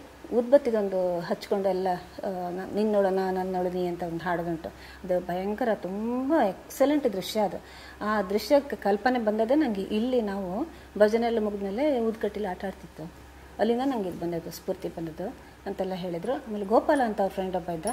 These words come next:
ಗೋಪಾಲ ಹೊರಗೆ ಚಾವಡಿಯಲ್ಲಿ ಕೂತ್ಕೊಂಡು ಎಲೆ ಅಡಿಕೆ ಹಿಂಗೆ ಮಾಡ್ಕೊಂಡು ಕೂತಿದ್ದ.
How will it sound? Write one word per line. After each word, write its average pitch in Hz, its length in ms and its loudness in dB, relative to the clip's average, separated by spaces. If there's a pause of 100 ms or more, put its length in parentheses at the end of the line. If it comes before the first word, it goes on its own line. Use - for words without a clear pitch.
(400)
ಗೋಪಾಲ 247 300 4
ಹೊರಗೆ 226 440 2 (200)
ಚಾವಡಿಯಲ್ಲಿ 208 340 4
ಕೂತ್ಕೊಂಡು 202 480 -2 (280)
ಎಲೆ 214 120 6
ಅಡಿಕೆ 196 220 4
ಹಿಂಗೆ 190 140 -2
ಮಾಡ್ಕೊಂಡು 190 360 -4
ಕೂತಿದ್ದ. 180 300 -6